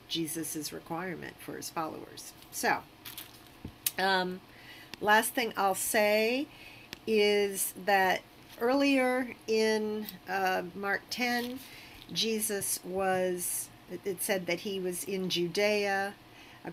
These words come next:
and across the Jordan, so down in this area, most likely. There's Jericho, this is the Dead Sea, uh, there's the Jordan. And today he's going to begin making his way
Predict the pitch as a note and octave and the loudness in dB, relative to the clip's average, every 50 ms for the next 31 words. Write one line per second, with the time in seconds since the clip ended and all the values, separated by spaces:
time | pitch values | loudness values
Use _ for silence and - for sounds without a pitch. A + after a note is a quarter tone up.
0 | - - - F3+ E3+ E3+ E3 - - - A#3 G3 F#3+ G3 - - - - E3+ D3+ | -12 -8 -6 -4 -4 -4 -4 -6 -2 2 4 4 4 2 0 -4 -4 -4 -4 -2
1 | D#3+ F3 F3+ F3+ F#3 G3 A3+ A#3+ D#4 F4 - - F#3 D#3+ D#3+ D#3+ E3 E3 E3+ F3 | 0 0 0 0 -2 -4 -6 -8 -6 -6 -4 -4 -2 -4 -2 -2 -2 -2 -2 -2
2 | F3 E3+ E3 E3+ F3 F3 F3 - - - F#3 F#3 F3+ F3+ F3+ F#3 F#3+ F#3+ G3 G3 | -2 -4 -4 -4 -4 -4 -4 -6 -6 -6 -4 -4 -4 -2 -4 -4 -4 -6 -6 -6
3 | F#3 E3 D3 - - - - F3 F3+ F#3 G3 - - - B3+ C#4 D4 D#4 E4 G4 | -6 -8 -8 -6 -8 -8 -6 -6 -6 -6 -6 -8 -8 -8 -6 -4 -4 -4 -6 -8
4 | - - - - - - - - - - F3 F3 E3 E3 - - - G3 G3 F#3+ | -10 -16 -20 -20 -20 -20 -20 -16 -6 -2 -2 -2 -2 -4 -6 -6 -4 -2 0 0
5 | F#3+ F#3 F#3 - G#3 F#3 F3+ F3+ D#3+ - F3 - - D3 D3 - - - E3+ - | 0 -2 -2 -4 -4 -4 -4 -4 -6 -8 -10 -10 -10 -12 -12 -12 -14 -14 -12 -10
6 | - D3 D3+ - - - - - A#3 A3+ G#3+ G#3 G#3 G3+ G3 G3 - - - - | -8 -8 -8 -8 -8 -8 -6 -4 -2 -2 -2 -2 -2 -4 -6 -10 -14 -18 -18 -18
7 | - - - - - - D#3+ D#3+ D#3 - F3 F3 E3+ E3 - - D#3 D3 D3+ E3 | -18 -18 -20 -18 -12 -10 -10 -6 -2 0 0 0 0 -4 -6 -10 -10 -8 -4 -4
8 | E3+ E3+ F3 F3 E3+ F3 F3+ F3+ F3+ G3+ - - - - - - - - - - | -2 -2 -2 -2 -4 -6 -8 -10 -10 -12 -16 -20 -20 -20 -20 -20 -20 -20 -20 -20
9 | - - - - - - - - - - - - - G3+ G3 F#3+ F#3+ F#3 F#3 F3+ | -20 -20 -20 -20 -20 -20 -20 -20 -20 -20 -20 -8 -4 0 2 4 4 4 4 2
10 | F3+ F3+ F#3 F3+ - - - - - - - - - A3 F#3+ F#3 G3+ G3 G3 G3+ | 0 0 -4 -6 -8 -10 -12 -16 -18 -18 -12 -8 -6 -6 0 2 2 2 2 2
11 | G3+ G3 G3 F3 - - F#3+ F#3 F#3 F3 D#3+ D3+ F3+ E3 D#3 E3 F#3+ F#3+ F#3+ F#3+ | 0 -2 -4 -6 -6 -4 -4 -2 -2 -2 -4 -4 -6 -6 -4 -2 -2 0 0 0
12 | F#3 F#3 F#3 F#3 F3 - F3 F3+ F3 E3+ E3+ - F#3 F3+ F3 D#3+ F3+ F3 E3 - | -2 -2 -4 -4 -4 -4 -2 -2 -2 -4 -4 -6 -4 -4 -4 -4 -6 -6 -6 -6
13 | - E3+ E3+ E3 E3 D#3+ D#3 D#3+ D#3+ E3 | -4 -2 -2 0 0 0 -2 -2 -4 -6